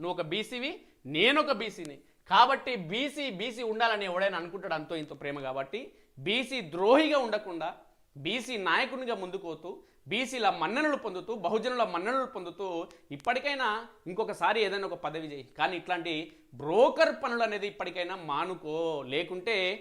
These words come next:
నీ రాజకీయ జీవితం అనేది ఇప్పటికే కేల్కతం. పాపం నీకు ఒక అమాయక నాయకుడు ఒకడు దొరికిండు పాపం. ఆయన నువ్వేం చెప్తే అది వింటున్నాడు పాపం. ఆయన, ఆయనకి ఏం తెలియదు ఇలాంటి కుట్రలు కుతంత్రాలకు సంబంధించిన విషయాలు. కాబట్టి నీ మాటలు ఆయన వింటున్నాడు కాబట్టి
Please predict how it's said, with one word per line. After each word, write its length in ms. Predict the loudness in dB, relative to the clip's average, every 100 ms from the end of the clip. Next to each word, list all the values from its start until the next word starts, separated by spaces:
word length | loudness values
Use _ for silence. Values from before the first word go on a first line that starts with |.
| -10 -10
నీ 520 | -4 0 0 0 -4 -4
రాజకీయ 680 | 4 6 6 2 -4 -2 -2
జీవితం 560 | -2 -2 -2 -2 -4
అనేది 220 | -4 -4
ఇప్పటికే 380 | -6 -6 -4 -4
కేల్కతం. 760 | -4 -2 -2 -2 -6 0 -2 -2 -10 -4
పాపం 280 | 0 0 0
నీకు 160 | -4 -4
ఒక 100 | -4
అమాయక 440 | -2 2 2 2
నాయకుడు 400 | 0 0 0 -4
ఒకడు 160 | -4 -6
దొరికిండు 380 | -6 -8 -8 -4
పాపం. 260 | -4 -2
ఆయన 400 | -4 -4 -4 -4 -8 _ -8
నువ్వేం 480 | 0 6 8 6 4
చెప్తే 240 | 2 6
అది 140 | 4 4
వింటున్నాడు 300 | -2 -2 0
పాపం. 280 | 2 2 0
ఆయన, 200 | -4 -6 -14 _ _ _ -6
ఆయనకి 260 | -4 -2
ఏం 280 | 4 4 4
తెలియదు 300 | 2 2 2 -2
ఇలాంటి 340 | -4 2 2 0
కుట్రలు 420 | -8 -6 0 0
కుతంత్రాలకు 640 | -2 -4 -4 -2 -2 -2 -4
సంబంధించిన 420 | -10 -12 -10 -12
విషయాలు. 380 | -10 -6 -6 -4 -2
కాబట్టి 340 | 0 0 -2 -4 -6 -20 _
నీ 120 | -4 0
మాటలు 400 | 2 2 2 0
ఆయన 100 | -2
వింటున్నాడు 380 | -4 -4 -2
కాబట్టి 400 | 2 0 0 -2